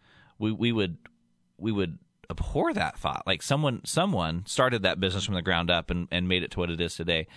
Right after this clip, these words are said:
and the government takes it over. But here in Venezuela and Cuba, they were, they were cheering.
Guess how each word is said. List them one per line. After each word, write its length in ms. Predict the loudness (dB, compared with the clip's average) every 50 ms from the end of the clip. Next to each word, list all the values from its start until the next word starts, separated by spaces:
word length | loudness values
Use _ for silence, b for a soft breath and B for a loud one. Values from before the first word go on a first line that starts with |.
| B B -4
and 80 | -2
the 60 | 0
government 260 | 2 2 2 0 0 0
takes 220 | 0 0 0 0
it 80 | 0 0
over. 360 | 0 2 0 0 -2 -4 B B B B B B
But 120 | -2 -2 0
here 200 | 2 2 2 2
in 100 | 2 2
Venezuela 540 | 2 0 0 0 0 0 2 2 2 0 0
and 140 | -2 -4 -4
Cuba, 260 | -2 -2 0 0 0 2
they 100 | 2 2
were, 220 | 2 0 -2 b b b b b b b b b b b b
they 100 | -2 -2
were 140 | 0 -2 -2
cheering. 680 | -4 -4 -4 -2 -2 -2 -2 -2 -2 -4 -4 -6 -8